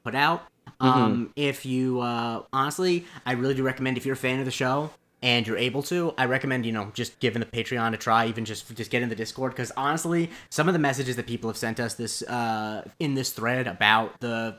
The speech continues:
Speaker 1: reflection on twenty twenty-one, um, a lot of people, you know, saying very nice things about the time in the Discord, and I agree. I mean, it's, we've really built a great community, and the great thing about it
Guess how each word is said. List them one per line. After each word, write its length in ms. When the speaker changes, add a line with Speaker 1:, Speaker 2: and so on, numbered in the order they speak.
Speaker 1:
reflection 420
on 120
twenty 200
twenty-one, 520
um, 600
a 60
lot 200
of 60
people, 460
you 100
know, 400
saying 300
very 180
nice 180
things 220
about 400
the 100
time 220
in 60
the 60
Discord, 340
and 100
I 300
agree. 320
I 20
mean, 160
it's, 140
we've 120
really 120
built 260
a 20
great 220
community, 580
and 240
the 60
great 200
thing 140
about 300
it 100